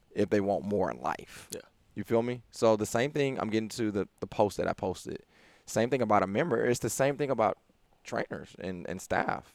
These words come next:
Speaker 1: There are so many opportunities here in life, and it's beautiful. But I wanna have someone to be able to grow so far where they outgrow what we have in plan. Like, they killing it,
Speaker 2: Yeah.
Speaker 1: right? So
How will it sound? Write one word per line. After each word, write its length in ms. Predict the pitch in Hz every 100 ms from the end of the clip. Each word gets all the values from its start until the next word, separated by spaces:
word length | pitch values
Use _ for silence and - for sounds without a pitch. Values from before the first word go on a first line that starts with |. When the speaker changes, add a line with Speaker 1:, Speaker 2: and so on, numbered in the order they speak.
| _
Speaker 1:
There 160 | - 120
are 40 |
so 240 | 107 - 139
many 200 | 156 131
opportunities 600 | - 110 98 - 120 117 101
here 180 | 120
in 140 | 101 90
life, 400 | 92 104 139 -
and 100 | 101
it's 120 | 92
beautiful. 580 | 85 110 175 - 95 98 _ - - _ _ _
But 260 | - 110 - -
I 80 | 107
wanna 300 | 139 123 110
have 260 | 113 107
someone 360 | - 107 107 101
to 100 | 92
be 120 | 98
able 180 | 95 92
to 100 | 92
grow 240 | 95 98
so 240 | 98 98 101
far 340 | - 95 104
where 220 | 104 98
they 180 | 92 101
outgrow 680 | - 98 90 95 104 107 98 _ _
what 300 | - 95 101
we 140 | 95 110
have 260 | 110 107
in 100 | 110
plan. 360 | 107 127 123 113
Like, 260 | 95 - -
they 140 | 101
killing 640 | 131 - - 110 120 90 76
it, 200 | 76 -
Speaker 2:
Yeah. 100 | - -
Speaker 1:
right? 360 | 90 95 95 - - - - _
So 460 | - - 123 117 110